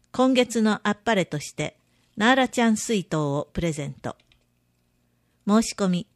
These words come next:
郵送かファックス、ホームページから、川柳作品、五七五を基本形で十七文字。住所、氏名、振り仮名、年齢、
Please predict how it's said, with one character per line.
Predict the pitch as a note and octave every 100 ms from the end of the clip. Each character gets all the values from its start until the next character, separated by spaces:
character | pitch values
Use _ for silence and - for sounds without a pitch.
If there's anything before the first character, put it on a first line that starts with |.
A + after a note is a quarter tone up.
| _ _ _
郵 | - B3+
送 | B3 A#3+ A3
か | G#3 F#3 - _
フ | A#3
ァ |
ッ |
ク | - -
ス、 | - D#3+ - _ _
ホ | - B3
ー |
ム | B3 A#3+
ペ | A#3+ G#3
ー |
ジ | D3
か | D#3+ D3
ら、 | D3 - _ _ _
川 | - C4+ A#3
柳 | E3 D#3
作 | - D3 -
品、 | D#3 D#3 D3 - _ _ _ _ -
五 | G#3 G#3 -
七 | - - - F#3+ -
五 | - F3+ D#3+ -
を | F3 - -
基 | F3+
本 | G#3 F#3+
形 | - F3 D#3+
で | D#3+ D#3 -
十 | - G3+
七 | G3 - F3+
文 | C3+
字。 | - - _ _ _ _ _ _ _ _ _ _
住 | E3+ B3
所、 | G#3 - D#3 - _ _ _
氏 | - B3+
名、 | A3 D#3+ C#3+ _ _ _
振 | -
り | F3+
仮 | E3+ D#3+
名、 | D3+ - _ _ _ _ _ F#3+
年 | A3 G#3+
齢、 | F#3+ F3+ E3+